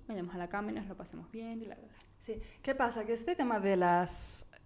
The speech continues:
Speaker 2: orien-, eh, perdón, de las atracciones es mucho más fácil verlo o estudiarlo o entenderlo si hablamos de dos poblaciones. Uno son los bisexuales,
Speaker 1: Ujú.
Speaker 2: que están atraídos por su género y otros géneros,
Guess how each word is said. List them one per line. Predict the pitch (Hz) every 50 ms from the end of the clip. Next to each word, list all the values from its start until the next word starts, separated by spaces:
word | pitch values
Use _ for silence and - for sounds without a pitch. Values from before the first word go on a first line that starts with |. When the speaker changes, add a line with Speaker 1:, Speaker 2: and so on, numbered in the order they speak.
| -
Speaker 2:
orien-, | - 196 190 190 185 175 165 -
eh, | 185 185 180 170 170 175
perdón, | 185 170 175 190 190 175
de | 160 160
las | 156 170 - 180
atracciones | 175 - 180 175 165 - - - 196 190 190 190 185 180 220 262 254 - - - - - - - - - -
es | 247 254 269 277 269 - -
mucho | 254 240 254 262 262 262
más | 262 262 262
fácil | - 285 277 - - 226 202 196
verlo | 180 208 233 247 240 254 247 240 254 247 247
o | 233 208
estudiarlo | 190 196 - 196 190 196 202 214 214 208 202
o | - 247
entenderlo | 262 262 262 240 226 226 226 247 240 208 240 294 311 - - -
si | - - 240
hablamos | 226 233 233 240 269 269 262
de | 233 208 202
dos | 202 208 208
poblaciones. | - 208 196 190 180 175 - - 165 151 156 151 - - - - - - - - -
Uno | 240 247 240
son | 247 262 240 202
los | 180 165 160
bisexuales, | 165 196 196 190 185 - - 220 214 - 226 277 330 330 - 240
Speaker 1:
Ujú. | 240 233 226 240 226 247 330 -
Speaker 2:
que | - 214
están | 196 208
atraídos | 190 180 190 202 214 226 208 180 175 175 -
por | - - 190 180
su | - 196 202
género | - 233 226 185 165 160 156 - - -
y | 220 190 190
otros | 185 190 190 196 190 190 -
géneros, | - - 233 226 226 240 277 320 320 - - -